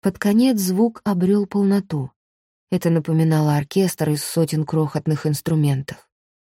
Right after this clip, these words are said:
И мне показалось, что я вижу пещеру, ощущаю её каким-то шестым чувством, к которому не прибегала до сих пор, и которое теперь воссоздавало для меня пространство, его объёмы и формы. «Слышала?» —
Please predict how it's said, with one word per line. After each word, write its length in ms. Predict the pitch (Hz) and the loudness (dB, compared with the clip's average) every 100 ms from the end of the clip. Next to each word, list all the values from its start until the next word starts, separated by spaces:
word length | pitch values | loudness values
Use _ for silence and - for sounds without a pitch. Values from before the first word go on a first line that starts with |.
| _ | _
И 80 | 180 | 2
мне 180 | 185 202 | 4 2
показалось, 540 | 185 190 185 208 185 | 0 -2 0 0 -2
что 160 | - 160 | -4 -2
я 160 | 165 | 0
вижу 240 | 170 170 165 | 0 0 -2
пещеру, 600 | - 156 - 147 151 151 _ _ _ | -6 -6 -6 -6 -4 -6 _ _ _
ощущаю 920 | 214 185 - 202 - 214 220 180 165 | -2 -2 0 0 0 0 0 2 2
её 300 | 160 175 185 | 2 2 2
каким-то 520 | 185 180 - 208 185 180 | -2 -6 -2 -2 0 -4
шестым 500 | - 185 - 208 196 | -4 -4 0 0 0
чувством, 640 | - 220 175 - 135 131 - _ _ _ - | -2 -2 -2 -6 -8 -10 -16 _ _ _ -6
к 20 | |
которому 480 | 165 165 170 160 160 | -4 0 2 4 4
не 140 | 165 | 2
прибегала 600 | 156 170 160 156 180 170 | 2 2 2 0 0 0
до 120 | 147 | -2
сих 240 | 139 143 - | -4 -8 -8
пор, 260 | 151 147 - _ _ _ - | -6 -6 -8 _ _ _ -6
и 80 | 202 | -2
которое 560 | 220 226 247 233 214 | 0 0 2 4 2
теперь 400 | 208 175 214 214 - | 0 0 0 0 0
воссоздавало 880 | 170 175 - 175 170 156 175 185 | -2 -2 -2 0 0 0 0 0
для 160 | 160 165 | 0 0
меня 260 | 160 156 147 | 0 0 -2
пространство, 800 | 151 147 - 151 139 - - - _ _ _ - | -4 -6 -4 -4 -4 -8 -16 -20 _ _ _ -6
его 240 | 170 160 | -2 0
объёмы 560 | 151 151 151 170 160 143 | 0 0 0 2 0 -4
и 20 | |
формы. 500 | 135 - 180 147 139 _ _ _ _ _ _ _ _ _ _ _ _ - | -4 0 0 0 -6 _ _ _ _ _ _ _ _ _ _ _ _ -10
«Слышала?» — 640 | - 214 226 180 151 | 0 0 0 -2 -4